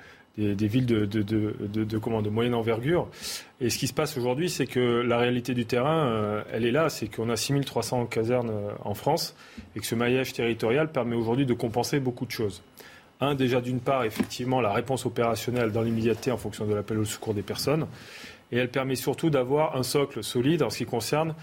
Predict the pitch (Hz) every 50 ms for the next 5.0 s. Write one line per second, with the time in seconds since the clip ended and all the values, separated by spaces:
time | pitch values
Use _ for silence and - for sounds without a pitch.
0 | - - - - - 123 117 113 107 117 120 117 131 143 151 139 120 113 117 123
1 | 120 - 156 143 123 - - - 135 127 - - 143 127 - 127 120 113 107 101
2 | - - - 117 107 110 - 110 - 147 139 127 120 117 120 127 135 135 123 -
3 | - 113 - - 127 120 117 - 139 127 - - 107 107 - 127 117 110 - -
4 | - 110 - 127 113 127 147 175 170 - 117 - 117 107 - - 120 110 113 107